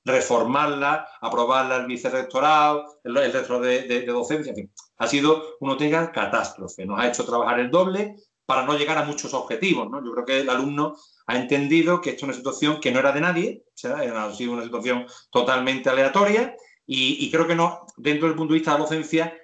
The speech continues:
dentro de lo que hemos podido hacer, nos hemos perjudicado todos, ¿no? O nos hemos beneficiado todos o nos hemos perjudicado todos, pero la verdad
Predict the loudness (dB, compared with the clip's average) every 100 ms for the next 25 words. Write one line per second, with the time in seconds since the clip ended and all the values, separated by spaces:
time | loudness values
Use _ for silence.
0 | -16 -2 0 2 0 0 -4 -2 -2 0
1 | -2 -2 -2 -2 -4 -2 -2 -2 -4 0
2 | 0 4 2 0 -10 -16 _ _ -2 2
3 | 4 4 2 0 -2 -2 0 0 0 -2
4 | 0 -2 -8 -10 -4 0 0 0 -2 -2
5 | -2 0 0 -2 -4 -4 -2 0 0